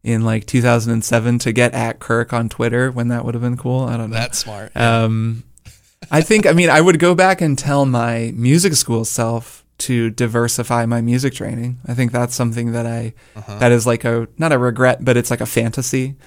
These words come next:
Speaker 1: of,
Speaker 2: Uh-huh.
Speaker 1: of if I could have known, uh, the skills that I would need now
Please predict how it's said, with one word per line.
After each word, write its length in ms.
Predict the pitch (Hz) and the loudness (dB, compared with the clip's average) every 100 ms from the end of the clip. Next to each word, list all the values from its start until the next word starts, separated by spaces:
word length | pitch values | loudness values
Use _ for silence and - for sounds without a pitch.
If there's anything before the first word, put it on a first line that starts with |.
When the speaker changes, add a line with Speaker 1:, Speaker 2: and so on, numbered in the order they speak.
| _ _ _ - | _ _ _ -6
Speaker 1:
of, 320 | 117 117 110 101 - | -2 -2 -4 -10 -6
Speaker 2:
Uh-huh. 60 | 117 | -4
Speaker 1:
of 240 | 113 110 - | -2 -4 -2
if 100 | 147 | 0
I 80 | |
could 140 | 139 170 | 4 4
have 120 | 120 | 4
known, 640 | 117 117 117 120 120 123 123 - _ _ _ _ _ _ | 2 2 2 2 0 -2 -6 -14 _ _ _ _ _ _
uh, 220 | - 113 110 | -6 -4 -2
the 120 | 117 | 0
skills 380 | - - 113 113 | -2 0 0 0
that 120 | 123 | 0
I 120 | 113 | 2
would 180 | 113 117 | 0 0
need 300 | 113 113 117 | 0 0 0
now 540 | 113 117 117 131 160 | -2 -4 -4 -4 -6